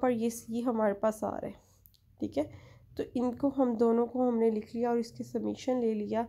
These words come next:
ये जो अल्फाज बन रहे हैं इनका समेशन जे टू एन हमने वैसे ही ले लिया और साथ ये सी जो है वो मल्टीप्लाई कर दिया। यहाँ पर सी जो है ये greater than zero है, ठीक है, वही लेमा हमने यूज़ कर लिया। अब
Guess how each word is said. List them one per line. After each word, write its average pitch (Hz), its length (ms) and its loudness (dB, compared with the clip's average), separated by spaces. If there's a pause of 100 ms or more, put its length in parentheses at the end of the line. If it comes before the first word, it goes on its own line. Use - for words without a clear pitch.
(460)
ये 226 60 -2
जो 226 140 2
अल्फाज 226 420 0
बन 220 160 2
रहे 214 220 0
हैं 208 160 2
इनका 214 220 0
समेशन 220 480 -2
जे 214 200 0
टू 226 180 0
एन 214 180 -2
हमने 233 320 -2
वैसे 208 280 -2
ही 254 60 -2
ले 254 160 2
लिया 233 220 0 (460)
और 226 60 -2
साथ 214 320 2
ये 226 100 0
सी 214 280 -2
जो 233 120 0
है 226 140 2
वो 220 140 0
मल्टीप्लाई 208 480 -2
कर 214 180 -2
दिया। 220 340 -6
यहाँ 220 220 -2
पर 220 160 0
सी 214 300 -4
जो 240 140 -2
है 214 180 2
ये 208 160 -4
greater 202 400 -4
than 269 220 2
zero 202 360 -6
है, - 200 -20
ठीक - 160 -8
है, - 120 -20
वही 233 220 -2
लेमा 214 320 0
हमने 214 220 0
यूज़ 202 340 -4
कर - 180 -8
लिया। - 260 -4 (1000)
अब 277 220 -4